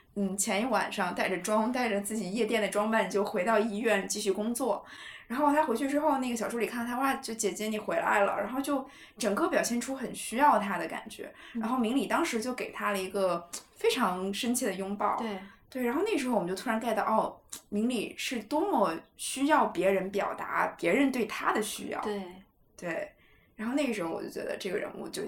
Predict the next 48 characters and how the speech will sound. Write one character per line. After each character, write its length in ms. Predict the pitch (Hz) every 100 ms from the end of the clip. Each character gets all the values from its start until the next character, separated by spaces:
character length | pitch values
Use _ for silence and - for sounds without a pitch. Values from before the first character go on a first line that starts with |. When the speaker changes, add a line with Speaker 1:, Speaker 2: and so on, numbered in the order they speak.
| -
Speaker 1:
已 80 | 190
经 260 | 170 180
相-， 220 | 185 196 190
在 160 | 226 175 170
这 100 | -
一 60 | 190
刻 100 | 202
就 80 | 175
相 180 | 196 185
当 160 | 180
完 160 | 180 -
整 140 | - -
了。 180 | - -
Speaker 3:
嗯。 340 | 226 214 202 202
Speaker 2:
嗯， 420 | 196 190 185 202
嗯。 400 | 208 208 196 196 - _ _ - _ -
然 140 | 208
后 80 | 247
就 140 | 254
再 220 | 285 311 277
补 160 | -
充 260 | - 269 294
一 80 | 285
点， 320 | 240 - 220
就 160 | 247
是 160 | 233 247
明 260 | 220 214 254
理 220 | 254 208
是 340 | - - 254
这 160 | 233 262
四 280 | 254 - 277
个 120 | 240
人 280 | 214 208 240
里 100 | 240
面 220 | 220 208
从 180 | 220 240
头 140 | 254
到 220 | 277 285
尾 120 | 220
一 80 | 240
直 160 | 220 226
都 140 | 247
在 200 | 254 240
说 240 | 214 240 240
方 240 | 294 294
言 220 | 269 214
的 100 | 220
人。 120 | 196